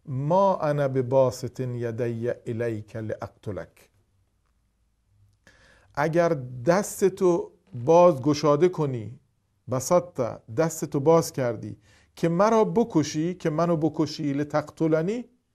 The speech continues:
اگر تو می‌خوای منو بیای بکشی، ما انا بباسط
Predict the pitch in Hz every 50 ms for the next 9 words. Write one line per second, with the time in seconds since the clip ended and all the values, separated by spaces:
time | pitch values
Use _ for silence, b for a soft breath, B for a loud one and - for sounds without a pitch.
0 | b b b b b b b - 208 190 220 214 214 - 233 226 202 185 - 202
1 | 208 208 196 190 190 202 202 175 165 170 165 156 147 143 151 143 - 156 147 -
2 | 190 202 196 185 180 175 185 202 214 202 - - 151 147 143 135 127 123 127 131
3 | 123 131 147 147 147 131 - - 131 120 - 135 127